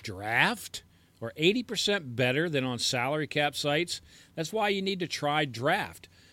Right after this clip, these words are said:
No more getting crushed by the pros. More than a million people have already downloaded Draft. Play in real live N B A or N F L. You can draft right now, be done in under five minutes, and get paid out the next day.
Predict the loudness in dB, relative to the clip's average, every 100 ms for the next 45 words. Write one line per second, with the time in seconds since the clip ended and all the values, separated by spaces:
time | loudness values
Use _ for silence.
0 | _ -4 -2 0 -2 -2 -2 -2 -2 -6
1 | -12 -4 -2 -2 -4 -8 -8 -8 -8 -8
2 | -6 -4 -6 -10 -12 -14 -18 -20 -20 _
3 | _ -4 0 0 0 2 2 2 2 4
4 | 4 4 2 2 2 2 2 2 2 0
5 | 0 -4 -6 -4 -2 -2 -4 -10 -6 -2
6 | 0 -2 -2 -2 -2 0 0 0 -2 -2
7 | -4 -4 0 2 2 2 2 -2 -4 -4
8 | -2 -4 0 2 2 -2 -8 -10 -6 -2
9 | 0 0 -2 0 0 0 -2 -2 -2 -6
10 | -16 -20 _ -10 -8 -4 -2 -2 -4 -6
11 | -8 -6 -2 -2 -2 -4 -6 -6 -8 -8
12 | -6 -4 -2 -4 -6 -8 -8 -6 -6 -8
13 | -10 -4 2 2 0 -8